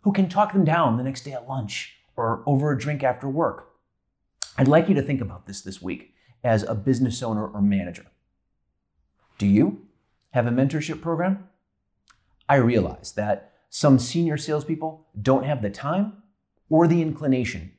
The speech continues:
to be mentors, but you might be surprised how many would be willing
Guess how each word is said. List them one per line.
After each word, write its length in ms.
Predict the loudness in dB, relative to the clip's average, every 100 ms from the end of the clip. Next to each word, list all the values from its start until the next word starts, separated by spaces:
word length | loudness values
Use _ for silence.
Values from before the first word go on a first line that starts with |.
| _
to 100 | -2
be 140 | 2 4
mentors, 680 | 4 0 -6 -12 -12 -12 _ _ _ _ _ _
but 240 | 4 4 2 -8 _ _ _ _ _
you 260 | -4 0 0
might 300 | 0 -4 -4
be 120 | -4
surprised 1080 | -4 -8 -8 4 4 4 0 -8 -12 -12 -14 _ _
how 180 | 0 2
many 280 | 2 0 -2
would 220 | -2 -4
be 140 | -4
willing 560 | -4 -2 -2 -2 -4